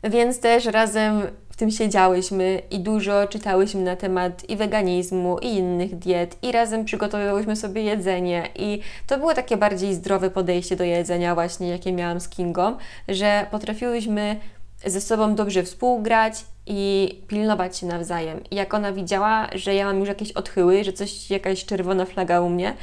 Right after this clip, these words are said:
to od razu mi to komunikowała i mówiła, że no, stara, zastanów się nad tym.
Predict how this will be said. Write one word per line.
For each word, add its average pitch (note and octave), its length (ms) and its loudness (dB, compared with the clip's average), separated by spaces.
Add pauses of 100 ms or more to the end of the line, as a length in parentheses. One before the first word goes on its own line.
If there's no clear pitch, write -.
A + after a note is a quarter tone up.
(360)
to G#3 280 4
od G#3 140 2
razu G3+ 240 2
mi G#3 120 0
to G#3 100 -6
komunikowała G3+ 840 4
i F#3 100 -2
mówiła, F#3 420 0
że F#3+ 440 2
no, F#3+ 300 0
stara, G#3 420 2
zastanów F#3 480 -4
się - 120 -6
nad F3 240 -4
tym. A#3 220 -2